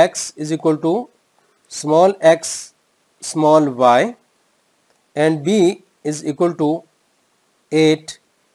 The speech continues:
seven। तो determinant of A पहले फाइंड करेंगे, यह आएगा थ्री, थ्री, टू, टू।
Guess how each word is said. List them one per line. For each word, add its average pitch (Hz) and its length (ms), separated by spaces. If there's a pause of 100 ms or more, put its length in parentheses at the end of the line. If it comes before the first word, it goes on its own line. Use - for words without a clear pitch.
(420)
seven। 120 540 (2500)
तो 196 100 (1800)
determinant 180 540
of 185 200
A 180 180
पहले 196 220
फाइंड 190 300
करेंगे, 202 380 (1400)
यह 160 140
आएगा 170 220 (140)
थ्री, 147 160 (840)
थ्री, 190 300 (800)
टू, 185 400 (300)
टू। 185 360